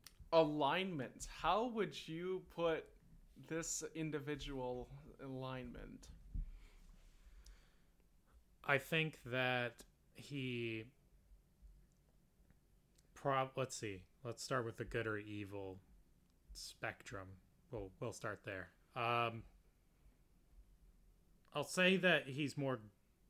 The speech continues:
Speaker 2: good, and the only reason being is that he didn't really, he, I say he didn't really hurt anybody. <laughs> He
Speaker 1: <laughs>
Speaker 2: actually,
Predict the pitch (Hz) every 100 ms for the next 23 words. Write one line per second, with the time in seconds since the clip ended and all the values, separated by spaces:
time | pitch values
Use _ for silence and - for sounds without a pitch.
0 | _ 123 120 135 156 160 - _ - -
1 | - - - - - - - - - 139
2 | 143 165 160 143 151 135 131 131 131 131
3 | 131 123 101 123 117 113 110 - - -
4 | - - _ _ _ - - 135 123 127
5 | 117 117 117 110 101 - _ - _ -
6 | 135 120 135 127 127 135 117 123 120 120
7 | 120 110 - 113 110 120 120 127 107 -
8 | - - - - 170 196 208 208